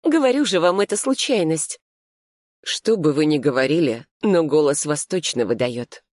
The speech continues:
Вам больно". Чувство страха и тревоги постепенно осаждают меня. Зачем он старается залезть ко мне под самую кожу? Хочет сломить и подставить своё мужское плечо?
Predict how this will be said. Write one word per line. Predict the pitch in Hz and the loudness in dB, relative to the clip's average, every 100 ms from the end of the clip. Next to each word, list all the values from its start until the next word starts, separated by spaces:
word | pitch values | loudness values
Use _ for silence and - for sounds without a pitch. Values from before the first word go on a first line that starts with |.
| _ - | _ -6
Вам | 143 156 143 143 | -2 0 0 -2
больно". | 156 165 131 117 107 _ _ _ _ _ _ _ - | 0 0 -2 -4 -8 _ _ _ _ _ _ _ -6
Чувство | - 170 - 151 | -4 -4 -2 -4
страха | - 156 147 151 | -4 -6 -4 -2
и | 127 | -2
тревоги | - 147 165 139 143 | -2 0 0 -2 -4
постепенно | - 185 - 196 226 202 185 | -4 -6 -4 -2 -2 -2 -4
осаждают | 165 170 147 143 131 117 | -4 -6 -4 -4 -6 -6
меня. | 135 127 117 110 _ _ _ _ _ | -4 -2 -4 -8 _ _ _ _ _
Зачем | - 214 - 185 147 | -4 -4 -2 0 0
он | |
старается | 131 - 143 156 143 - 135 | -2 -4 -4 -4 -4 -4 -2
залезть | 143 147 147 - | 0 -2 -4 -6
ко | 160 | -4
мне | 139 143 | -2 -4
под | 143 139 | -4 -6
самую | - 147 139 143 | -4 -4 -2 -4
кожу? | 156 175 143 120 107 _ _ _ _ | -4 -2 -2 -4 -10 _ _ _ _
Хочет | - 214 196 175 | -2 -2 -2 -4
сломить | - 180 175 175 - | -2 0 0 -4 -4
и | |
подставить | 175 165 - 175 165 156 | -4 -4 -4 -4 -4 -4
своё | 156 156 | 0 2
мужское | 156 156 - 170 160 | 2 -2 -2 0 0
плечо? | 151 156 156 208 202 | 0 -2 -2 -4 -8